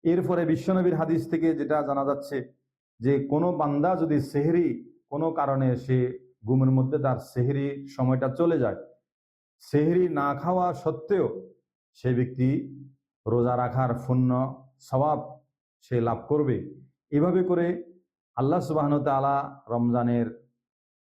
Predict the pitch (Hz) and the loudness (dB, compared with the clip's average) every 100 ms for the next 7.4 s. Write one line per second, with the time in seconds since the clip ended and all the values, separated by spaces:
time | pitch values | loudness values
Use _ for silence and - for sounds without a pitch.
0 | - 120 - - 127 - 127 117 131 143 | -4 -4 -4 -12 -14 -2 0 2 2 0
1 | 147 139 135 131 127 127 123 123 117 120 | 2 0 2 2 2 0 0 -2 0 2
2 | 120 113 - _ 113 117 120 135 147 107 | 0 -2 -10 _ -2 0 0 0 -2 -2
3 | 87 - _ _ _ _ _ - 131 143 | -12 -14 _ _ _ _ _ -2 0 2
4 | 131 151 151 143 139 113 92 95 - _ | 2 2 2 0 0 -2 -4 -8 -18 _
5 | _ _ - 117 127 135 139 135 131 - | _ _ -4 -2 2 2 2 0 -2 -8
6 | - - 135 - 160 165 156 139 - 151 | -12 -6 -4 -2 -2 -2 -2 -4 -4 -2
7 | 123 92 - | -2 -2 -10